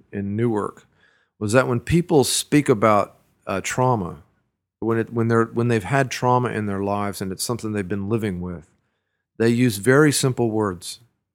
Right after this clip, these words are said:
because it's a fact of their life, you know? And very simple words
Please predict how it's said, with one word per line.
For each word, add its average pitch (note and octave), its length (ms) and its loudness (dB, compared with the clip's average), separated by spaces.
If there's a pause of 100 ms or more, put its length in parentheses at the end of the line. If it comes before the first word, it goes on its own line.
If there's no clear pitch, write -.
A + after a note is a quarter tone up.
(200)
because A2 260 -2
it's B2 140 -4
a C3 40 -2
fact C3+ 300 0
of A#2+ 60 -2
their A#2+ 120 0
life, B2 400 -2 (640)
you G2+ 80 -8
know? A2 180 -8 (560)
And A2+ 120 -4
very E3 240 8
simple C3+ 400 4
words B2+ 580 2